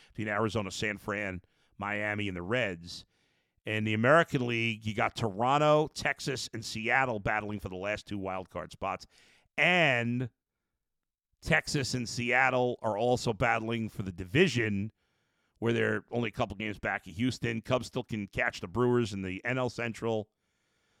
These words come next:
Uh, those are really the only division. Well, but Tampa Bay can still catch Bal-, uh, Toronto, um, Baltimore also in the, in the American League East. So there's some division races there as well. Uh,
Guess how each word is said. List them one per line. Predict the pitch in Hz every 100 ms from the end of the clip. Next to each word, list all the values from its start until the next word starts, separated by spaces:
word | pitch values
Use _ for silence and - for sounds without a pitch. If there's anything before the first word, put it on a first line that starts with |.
| _
Uh, | 110
those | 113 143 120
are |
really | 131 127
the | 117
only | 117 113
division. | 107 107 135
Well, | 180 165
but | 165 147
Tampa | - 190 156
Bay | 151 170
can | 143 131
still | -
catch | 123 123 -
Bal-, | 110 104
uh, | 113 104 95 92
Toronto, | 110 107 95 92
um, | 110 101 92 87 - _ - - _
Baltimore | - 120 113 98 90 85
also | 82 - 73
in | 78
the, | 78
in | 73 85
the |
American | 87 85 -
League | 80 -
East. | - _ _ _ _ _ _
So | -
there's | 110 107
some | 110 110 87 _
division | 107 101 92 90
races | 87 87 85 82 -
there | 90 85
as | 76 73
well. | 71 67 _ _ _ _ _ _ _ _ _ _ _ _ _ _ _ _ -
Uh, | 104 104 104